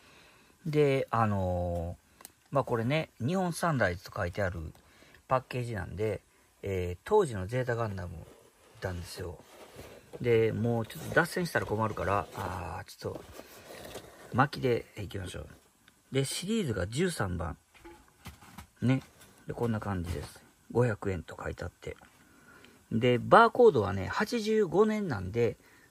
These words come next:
バーコードはもうついてます。ついてます、ついてます。で、これね、うん、エスティーマークがついてんのがちょっと古いなのかな？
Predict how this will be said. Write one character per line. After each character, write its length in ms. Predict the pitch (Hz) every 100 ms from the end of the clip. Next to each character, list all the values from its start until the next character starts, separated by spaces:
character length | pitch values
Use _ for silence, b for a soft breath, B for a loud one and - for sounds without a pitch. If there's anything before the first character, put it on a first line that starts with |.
| b
バ 240 | - 220 220
ー 20 |
コ 200 | - 220
ー 40 |
ド 120 | 208
は 120 | 233 160
も 120 | 92
う 40 |
つ 160 | - 120
い 60 |
て 100 | 110
ま 140 | 113 110
す。 180 | - - _ _ _ _ _
つ 100 | -
い 60 | 127
て 100 | 123
ま 100 | 110
す、 60 |
つ 80 | -
い 80 | 101
て 80 | 101
ま 100 | 92
す。 160 | - _ _ - b b b b b b b b _ _ -
で、 100 | 98
こ 160 | 107
れ 80 | 98
ね、 240 | 104 143 - _ _ -
う 40 |
ん、 500 | 104 92 117 110 - - _ _ _
エ 100 | 160
ス 160 | 180 -
テ 120 | 208
ィ 100 | 190
ー 40 |
マ 160 | 220 185
ー 40 |
ク 120 | 170 101
が 100 | 87
つ 140 | -
い 80 | 95
て 120 | 110
ん 60 | 104
の 80 |
が 100 | 82
ち 120 | 82 175
ょ 20 |
っ 20 |
と 140 | -
古 220 | 107 160 135
い 280 | 85 85 -
な 120 | 87
の 80 | 78
か 100 | 143
な？ 220 | 277 262